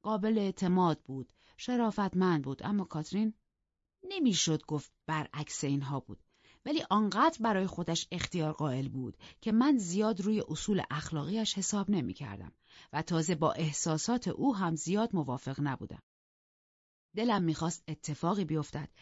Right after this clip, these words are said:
که هم وادرینگ هایت و هم گرینچ بی سر و صدا از شر آقای هیتکلیف خلاص بشوند و ما برگردیم به همان وضعیتی که قبل از آمدن او برقرار بود.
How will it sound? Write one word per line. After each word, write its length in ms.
که 100
هم 220
وادرینگ 380
هایت 380
و 40
هم 220
گرینچ 380
بی 140
سر 260
و 40
صدا 480
از 200
شر 380
آقای 380
هیتکلیف 580
خلاص 460
بشوند 480
و 80
ما 160
برگردیم 680
به 100
همان 340
وضعیتی 680
که 240
قبل 220
از 140
آمدن 460
او 220
برقرار 540
بود. 240